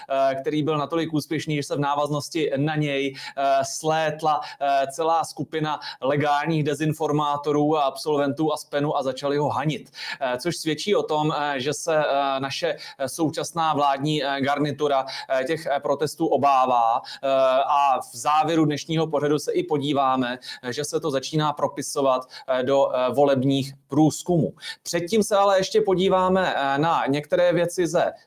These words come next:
zahraničí a také z českého zdravotnictví, kde bohužel, opět, přicházejí problémy,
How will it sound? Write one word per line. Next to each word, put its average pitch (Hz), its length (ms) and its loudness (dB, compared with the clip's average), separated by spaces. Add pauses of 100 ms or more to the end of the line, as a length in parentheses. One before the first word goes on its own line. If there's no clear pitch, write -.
zahraničí 135 1000 0 (220)
a 147 220 4
také 170 440 0
z 165 60 -2
českého 175 520 0
zdravotnictví, 127 880 0 (460)
kde 143 420 2
bohužel, 143 760 2 (360)
opět, 156 500 0 (180)
přicházejí 156 720 0
problémy, 139 760 2